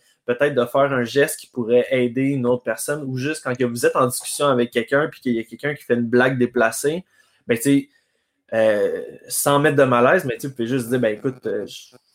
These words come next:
je, moi, ça m'est, c'est parce, je vous dis ça, c'est parce que ça m'est déjà arrivé qu'il y a quelqu'un qui m'a déjà dit, écoute, euh, moi,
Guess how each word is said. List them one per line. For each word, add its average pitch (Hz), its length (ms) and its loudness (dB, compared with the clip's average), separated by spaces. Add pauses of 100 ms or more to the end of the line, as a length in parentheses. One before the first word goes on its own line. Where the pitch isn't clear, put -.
(800)
je, - 120 -20 (340)
moi, 156 160 2
ça 165 100 0
m'est, 143 140 4
c'est 139 100 -6
parce, 135 340 0
je 127 180 -8
vous 131 80 -4
dis 127 100 -6
ça, 175 160 0
c'est 170 100 -8
parce 127 140 0
que - 40 -10
ça 123 100 -2
m'est 123 120 -4
déjà 123 300 2
arrivé 127 320 0
qu'il 123 260 0
y 113 80 -2
a 110 40 -4
quelqu'un 117 340 -6
qui 135 100 -20
m'a 113 140 -4
déjà 117 300 -4
dit, 117 180 -6
écoute, 156 320 -6
euh, 123 180 2
moi, 127 440 -2